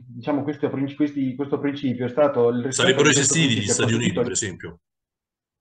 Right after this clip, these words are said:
Speaker 1: Ecco, volevo arrivare proprio lì, eh, ci sono forti
Speaker 2: <laughs>
Speaker 1: dubbi, perché, per esempio, le pulsioni imperialistiche dei, delle potenze europee si sarebbero inesorabilmente scaricate anche sul territorio nordamericano, e questo rischio,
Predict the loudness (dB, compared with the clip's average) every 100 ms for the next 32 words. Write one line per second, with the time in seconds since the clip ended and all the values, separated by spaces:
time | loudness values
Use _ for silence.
0 | _ -2 -2 0 4 6 6 6 6 4
1 | 0 0 0 0 0 0 -2 -2 -2 0
2 | -2 -2 -4 -2 -4 -6 -4 -4 2 4
3 | 4 2 -2 -2 -4 -6 -12 -12 -12 _
4 | _ _ _ -2 0 2 0 2 4 4
5 | 4 4 2 0 -4 -6 -2 0 0 0
6 | -2 -4 -4 -2 -2 -2 -2 -2 -2 -2
7 | -2 0 0 0 -4 -6 -4 -2 -2 -2
8 | _ _ _ _ -20 -10 -6 -4 -2 0
9 | 0 -2 -2 -8 -6 -4 0 0 2 -2
10 | -2 -10 -8 -6 -4 -2 -2 -2 -4 -4
11 | -4 -2 -2 -2 -8 _ _ _ _ -10
12 | 0 0 2 4 2 2 0 2 2 -2
13 | -18